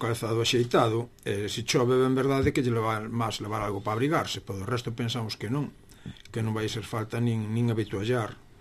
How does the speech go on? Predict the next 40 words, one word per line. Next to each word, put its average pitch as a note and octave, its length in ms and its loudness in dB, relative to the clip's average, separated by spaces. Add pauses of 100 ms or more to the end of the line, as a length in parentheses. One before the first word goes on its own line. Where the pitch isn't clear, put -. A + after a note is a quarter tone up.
(280)
sabes, G#2+ 240 -4
unha A2+ 160 0
pouca A#2+ 400 0
auga B2+ 240 4
ao B2 60 2
mellor B2 260 0
pa, G#2+ 400 -4 (320)
pero G#2 160 -4
ao G#2 80 -4
mellor A2+ 160 2
se A#2+ 80 0
xa A2+ 320 0
o G2+ 320 -10
damos A2+ 280 -2
en G#2+ 120 -6
Agarimo, A#2 480 0 (720)
sabes, G#2+ 320 -2
ao G2+ 40 -4
salir, A#2 360 0
pero A2 160 -4
non B2+ 240 2
necesitamos G#2 400 -2
máis F#2+ 240 -4
nada. F#2+ 320 -4 (320)
O - 40 0
recorrido A2+ 440 2
é A#2+ 80 2
corto, C#3+ 320 6
despois A#2 320 0
ca A2 240 -2
charla G#2+ 320 -2
que A2+ 80 -2
vai A2 80 -2
ser A2 160 -2
bastante A#2 240 -4
amena B2 240 2 (320)
durante A#2 320 0
todo B2 240 2
o A#2+ 80 -4
camiño, C#3+ 400 4